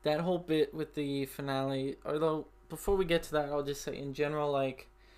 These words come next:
it's cool to see Daredevil back.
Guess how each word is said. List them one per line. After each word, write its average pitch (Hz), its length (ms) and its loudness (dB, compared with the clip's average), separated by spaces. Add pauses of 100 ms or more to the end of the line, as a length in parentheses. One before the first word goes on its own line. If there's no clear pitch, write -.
(560)
it's - 160 -6
cool 175 240 2
to 170 80 -2
see 175 180 -2
Daredevil 156 520 6
back. 175 440 4